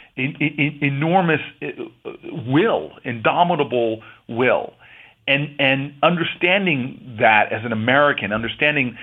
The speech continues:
that as an African American, uh, um,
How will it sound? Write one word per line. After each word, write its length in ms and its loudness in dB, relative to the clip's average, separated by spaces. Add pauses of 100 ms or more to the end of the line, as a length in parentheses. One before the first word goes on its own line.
(240)
that 360 4
as 160 2
an 140 -6
African 400 -2
American, 600 0 (440)
uh, 300 4 (160)
um, 320 6